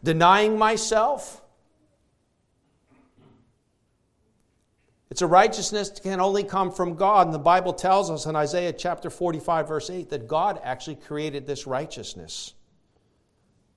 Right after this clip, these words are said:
Listen to what the prophet Isaiah says and how he attests to the righteousness from God. "Shower,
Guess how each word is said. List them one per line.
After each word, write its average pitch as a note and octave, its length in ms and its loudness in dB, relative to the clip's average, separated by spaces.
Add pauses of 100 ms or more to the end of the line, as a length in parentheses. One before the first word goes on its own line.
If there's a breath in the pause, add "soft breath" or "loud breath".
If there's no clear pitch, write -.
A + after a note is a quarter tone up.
(540)
Listen - 200 -8
to D3+ 40 -2
what - 500 -4
the C#3+ 80 -8
prophet D3 380 2
Isaiah C3+ 400 0
says E3 320 -2
and C3+ 100 -8
how C#3 180 0
he D3 200 -6
attests D3+ 500 -6
to D#3+ 60 -6
the C#3 100 -4
righteousness B2 720 -6
from B2 240 -12
God. C3+ 380 -4 (2000)
"Shower, F#3 800 6